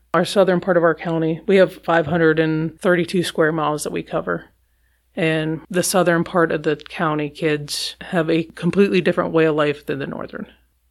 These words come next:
The northern kids are more sheltered in a bubble. They kinda stay in their own little town. Very different.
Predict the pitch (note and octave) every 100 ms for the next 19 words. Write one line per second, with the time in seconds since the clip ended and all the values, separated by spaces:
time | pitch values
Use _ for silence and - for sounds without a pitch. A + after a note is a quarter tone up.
0 | _ - E3 E3+ E3+ E3+ F3+ D#3+ D#3+ D#3+
1 | D#3 D3+ F#3 D#3+ D#3+ D#3 D3+ - - D3+
2 | D3 D3 D#3 C#3+ C3 - D#3 F3+ E3 D3+
3 | E3 D#3+ D#3+ D3+ D#3 D3+ D3 F#3 D#3 D3+
4 | D#3 - _ _ - B3 F#3+ D3+ - -
5 | B3+ D4